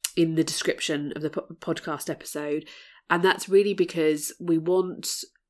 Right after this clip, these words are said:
this to feel different. So if you're out there, you've loved listening, and you've been sitting there thinking, "Actually, I wanna be part of the conversation," or,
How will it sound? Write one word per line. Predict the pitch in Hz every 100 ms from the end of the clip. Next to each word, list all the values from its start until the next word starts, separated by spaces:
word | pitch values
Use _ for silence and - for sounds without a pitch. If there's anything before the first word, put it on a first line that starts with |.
| _
this | 165 165 -
to | 180
feel | - 160
different. | 160 - 160 135
So | 175
if | 156
you're | 190 190 190 185 190 - -
out | 175 170
there, | 170 156
you've | 156 165 165
loved | 165 156
listening, | 156 - 165 156 151 156 160 - - - -
and | 156
you've | 165 165
been | 165
sitting | - 165
there | 156
thinking, | 147 151 165
"Actually, | 165 - 165
I |
wanna | 156 160
be |
part | 151 175 160
of | 160
the |
conversation," | - 160 156 170 160 151 156 147 147 151
or, | - 160 151 147